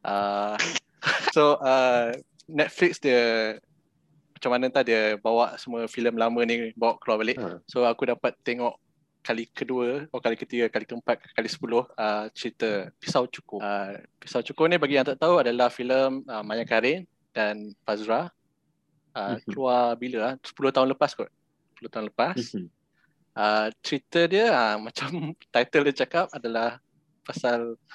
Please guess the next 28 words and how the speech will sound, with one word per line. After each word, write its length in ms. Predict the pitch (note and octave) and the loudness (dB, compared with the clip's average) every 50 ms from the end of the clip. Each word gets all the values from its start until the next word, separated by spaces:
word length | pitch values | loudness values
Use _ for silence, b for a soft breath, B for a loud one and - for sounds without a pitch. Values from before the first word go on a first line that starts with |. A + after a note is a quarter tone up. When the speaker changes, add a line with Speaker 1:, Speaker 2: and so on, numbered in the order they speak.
| b b b _ | b b b _
Speaker 1:
ah, 340 | _ G#2+ G#2+ G#2 G#2 G#2+ G#2+ - _ _ _ _ _ _ - _ _ - - - _ _ _ | _ 0 2 2 2 2 0 -4 _ _ _ _ _ _ -20 _ _ -20 -20 -20 _ _ _
gadis-gadis 840 | _ - A2+ A2+ B2 A#2+ - C3+ B2 B2 C#3 D3+ - - - - - | _ 0 0 0 0 0 2 0 0 2 -2 -4 -4 -8 -10 -12 -6
yang 260 | - A2 G#2+ A2 A2+ | -4 -2 -2 -2 -4
bercita-cita 760 | A2 B2 - - B2+ - A#2+ - - B2+ _ - C#3+ C3 C3 | -8 -8 -6 -6 -4 -4 -6 -6 -8 -14 _ -2 -2 -2 -2
untuk 300 | B2+ B2 A#2+ _ - A#2+ | -2 -6 -8 _ -8 -8
menjadi, 720 | A#2 A2 A2 A2 A2+ A#2 A2+ A2 A2+ A#2+ A#2+ A#2 A#2 A2+ | -6 -8 -10 -6 -2 -2 -2 0 0 -2 -2 -2 -4 -4
ah, 360 | G2+ G#2 G2+ G2 G2 G2 F#2+ F#2+ - _ _ _ _ _ _ _ _ | -2 -2 -2 -2 -2 -2 -4 -6 -10 _ _ _ _ _ _ _ _
kalau 400 | - A#2 A2 A2+ A2+ A2 A2 A2+ | -4 0 0 0 0 0 -2 -4
bahasa 720 | _ - A#2 A2+ - - C3 B2 A#2 A#2 A2+ A2+ A2+ A2+ _ _ _ _ _ _ | _ -2 -2 -2 -2 -2 0 2 2 2 2 0 -2 -6 _ _ _ _ _ _
rojak 300 | - B2 A#2+ - C#3+ B2+ | -2 -2 2 2 2 2
dia, 140 | C3+ D3 D3 | 2 0 0
tai-tai 540 | - - A2 A2+ - - A2 A#2+ C#3+ E3 _ _ | 2 0 0 0 2 2 2 2 0 -2 _ _
atau 420 | _ - - - G#2 G#2 G#2 G#2+ G#2+ - _ _ _ _ _ _ _ _ _ | _ -12 -8 -6 -6 -4 -6 -8 -10 -16 _ _ _ _ _ _ _ _ _
duduk 220 | - A#2 A#2+ A2+ | -6 -4 -4 -2
rumah, 460 | A#2 A2+ A#2 A#2 A#2 A#2 A#2+ B2 - - - - _ _ _ _ _ _ | -2 -2 2 2 4 4 2 0 -2 -10 -20 -20 _ _ _ _ _ _
ah, 480 | - G#2 G2+ G2 G2+ G2 G2+ G2+ G2+ - _ _ _ | -6 -4 -4 -4 -6 -6 -8 -12 -14 -16 _ _ _
dapat, 380 | - A2+ _ - A#2 G#2+ G2+ _ _ _ _ _ _ _ _ _ _ - | -6 -6 _ 0 0 0 0 _ _ _ _ _ _ _ _ _ _ -16
ah, 400 | - A2+ A2 A2+ A2 A2 A2 A#2 | -14 -12 -12 -12 -12 -14 -16 -14
apa 140 | _ - B2+ | _ -8 -6
tu, 200 | C3 - G#3+ B3 _ _ _ _ _ _ _ _ _ _ _ | -4 -4 -8 -8 _ _ _ _ _ _ _ _ _ _ _
ah, 120 | _ A#2 G#2 | _ -8 -2
husband 340 | - B2 - C3+ B2 C3 B2+ | -2 -2 -2 0 -2 -2 -2
support 460 | - B2 _ - A#2 G#2+ A2+ G#2+ _ | -2 -8 _ 2 4 4 4 2 _
kan, 180 | _ - G#2 F2+ - _ _ _ | _ -2 -2 -2 -4 _ _ _
macam 140 | _ - A2 | _ -10 -4
tu 100 | - D3 | 0 2
lah. 120 | E3 D3+ - | 2 2 2
Speaker 2:
Aha. 280 | - A2+ A2+ B2+ G2+ | -2 -4 -2 -4 -6